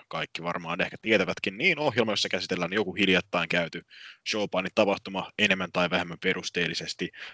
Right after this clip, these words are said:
Tällä kertaa kyseessä on, ää, käsittelyvuorossa on, ää, All Elite Wrestlingin All Out. Ah, ennen kuin hypätään siihen aiheeseen ja siihen, että ketä täällä on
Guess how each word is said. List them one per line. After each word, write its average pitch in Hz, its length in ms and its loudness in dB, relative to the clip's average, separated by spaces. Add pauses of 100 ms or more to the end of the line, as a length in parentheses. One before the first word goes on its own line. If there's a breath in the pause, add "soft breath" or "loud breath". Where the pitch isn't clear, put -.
(120)
Tällä 131 160 8
kertaa 104 300 2
kyseessä 98 440 0
on, 104 280 -2 (600 soft breath)
ää, 90 220 6
käsittelyvuorossa 95 960 0
on, 87 240 -4 (260)
ää, 147 220 0 (100)
All 117 280 4 (100)
Elite 95 380 4
Wrestlingin 85 560 -2 (200)
All 92 380 2 (260)
Out. 147 400 0 (1400 loud breath)
Ah, 139 340 10 (320 loud breath)
ennen 135 200 2
kuin 113 180 -4 (360 soft breath)
hypätään 98 400 0 (200)
siihen 123 300 4
aiheeseen 92 540 2
ja 90 60 -4
siihen, 90 220 -2
että - 120 -12
ketä 90 180 0
täällä 78 160 -4
on 76 60 -14